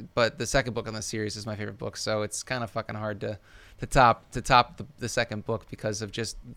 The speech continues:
the, the motifs and the, the, the concepts that were discussed in it. But I'm, I'm anxiously awaiting. I'm salivating. I'm just, I'm, I'm half bricked waiting for the next book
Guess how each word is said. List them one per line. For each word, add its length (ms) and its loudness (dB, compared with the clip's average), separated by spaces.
the, 340 -6
the 120 -6
motifs 640 0
and 180 -4
the, 140 -10
the, 280 -2
the 240 -6
concepts 600 -4
that 180 -4
were 280 -4
discussed 460 -6
in 60 -8
it. 100 -10
But 160 -2
I'm, 320 -4
I'm 340 -4
anxiously 920 -2
awaiting. 360 -8
I'm 80 -10
salivating. 840 2
I'm 100 -10
just, 260 -10
I'm, 280 -4
I'm 320 -4
half 400 4
bricked 640 2
waiting 360 0
for 180 -4
the 100 -4
next 280 -2
book 340 -6